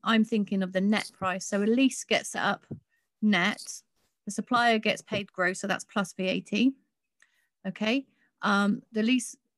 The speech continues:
obviously, net price plus your interest rate over the thirty-six months,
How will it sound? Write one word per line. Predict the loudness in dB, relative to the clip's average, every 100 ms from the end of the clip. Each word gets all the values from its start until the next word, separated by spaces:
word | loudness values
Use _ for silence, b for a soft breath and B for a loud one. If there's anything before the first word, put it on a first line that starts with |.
| -8
obviously, | -6 -2 2
net | 2 0
price | 0 2 2 -2 -12 -2
plus | 0 0 -4
your | -2 0 0
interest | -2 0 -2 -2
rate | 0 0 -2 _ _ -2
over | 2 2
the | 0
thirty-six | -4 -4 -4 -6 -10 -10 -10 -6
months, | -4 -4 -8 -20